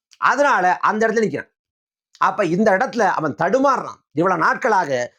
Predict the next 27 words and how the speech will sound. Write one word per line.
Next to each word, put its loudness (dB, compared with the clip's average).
பெரியாரை 4
வந்து 0
சர்வலோக 2
நிவாரணி, 0
எல்லாவற்றுக்குமான 0
அருமருந்துன்னா, 0
இப்பதான் 2
விமர்சனம் 0
இருக்குங்க, -6
பெரியார் 4
மீது 2
அந்த 0
இடத்துல 0
விமர்சனம் -2
இருக்கு. -8
அதை 0
ஏற்க 2
முடியாது 0
அப்படிங்கிற -6
ஐயா 2
தியாகுவை 2
வந்து 0
நெருக்கி 0
பிடிச்சு -4
நாம 0
கேள்வி 2
எழுப்புறப்ப -2